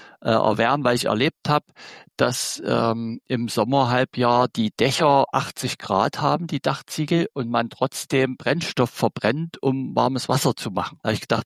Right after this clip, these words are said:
wie widersinnig ist das eigentlich? Und da haben wir erst so schwarze Schläuche aufs Dach gelegt, also ganz einfach angefangen.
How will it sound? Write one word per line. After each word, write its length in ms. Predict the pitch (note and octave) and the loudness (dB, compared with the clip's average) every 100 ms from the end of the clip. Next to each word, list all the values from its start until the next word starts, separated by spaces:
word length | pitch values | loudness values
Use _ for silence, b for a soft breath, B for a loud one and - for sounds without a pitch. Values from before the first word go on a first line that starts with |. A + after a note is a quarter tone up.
| - | -4
wie 220 | A#2 A#2 | -4 0
widersinnig 560 | C3 C#3+ - B2 B2 - | 2 0 0 -2 -2 -4
ist 180 | - | -4
das 140 | C#3 - | -4 -2
eigentlich? 640 | G2+ G#2 G#2+ - D#3+ D#3+ - B B B | -2 -2 -4 -4 -4 -4 -14 B B B
Und 120 | - A2+ | -6 -2
da 80 | |
haben 120 | A2+ A#2+ | 0 0
wir 80 | |
erst 240 | - A#2+ - | 0 -2 -4
so 140 | A#2+ | -8
schwarze 360 | - B2 - A#2 | -4 -4 -4 -8
Schläuche 440 | - B2+ D3 C#3+ | 0 2 2 0
aufs 160 | C3 - | -2 -2
Dach 180 | C3 C3 | -4 -2
gelegt, 440 | C3 A#2 A#2+ B2 A#2+ | -2 0 0 0 -4
also 160 | A2 A2+ | -4 -2
ganz 240 | A2 A#2 | -4 -2
einfach 480 | - C#3+ D3 C3+ - | -4 -2 2 0 2
angefangen. 600 | A#2+ B2+ B2 A#2 A#2 | -2 0 0 0 -2